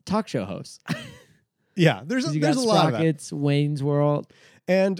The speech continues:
Speaker 2: yeah, so I think it's interesting about Linda Richmond. That is one where if, like, people know some of these sketches, but, like, the, um, there was a period of time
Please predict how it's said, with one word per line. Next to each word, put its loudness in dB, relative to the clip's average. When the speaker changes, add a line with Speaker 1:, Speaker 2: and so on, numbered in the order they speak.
Speaker 2:
yeah, 0
so -2
I 0
think -2
it's -4
interesting -4
about -4
Linda -2
Richmond. -4
That -2
is -4
one -2
where -2
if, -8
like, -2
people 0
know 0
some -6
of -12
these -10
sketches, -10
but, -10
like, -8
the, 0
um, -6
there -2
was -6
a -4
period -4
of -8
time -4